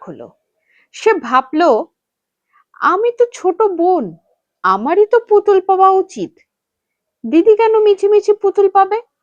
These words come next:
এই ভেবে সে পুতুলটাকে উঠিয়ে নিল। কি সুন্দর পুতুল, কেমন মিটমিটে চোখ আর ফুটফুটে মুখ, কেমন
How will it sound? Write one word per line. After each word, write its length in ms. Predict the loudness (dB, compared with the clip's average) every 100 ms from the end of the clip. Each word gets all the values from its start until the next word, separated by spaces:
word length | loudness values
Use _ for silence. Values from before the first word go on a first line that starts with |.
| _ _ _ _ _ _
এই 240 | 0 4 4
ভেবে 460 | 4 0 0 -2
সে 200 | 0 0
পুতুলটাকে 760 | 0 -2 -8 -6 -6 -6 -6 -8 -6
উঠিয়ে 400 | -10 -6 -6 -6
নিল। 300 | -8 -14 -18 _ _ _ _ _ _ _ _
কি 300 | -16 -12 -10 -12
সুন্দর 600 | -10 -10 -8 -4 -2 -2
পুতুল, 800 | -4 -8 -8 -6 -2 -2 -4 -8 _ _ _ _ _ -6
কেমন 560 | -6 -6 -6 -4 -2
মিটমিটে 600 | -2 -2 -6 -6 -2 -2
চোখ 520 | -2 -2 2 2 0 -12 _ _ _ _ -14 -4
আর 120 | -4
ফুটফুটে 640 | 0 0 0 -2 0 0
মুখ, 460 | 0 0 0 -2 -4 -20 -20 -20 _ _ _ -20 -20 -20 -14
কেমন 520 | -6 -6 -6 -8 -8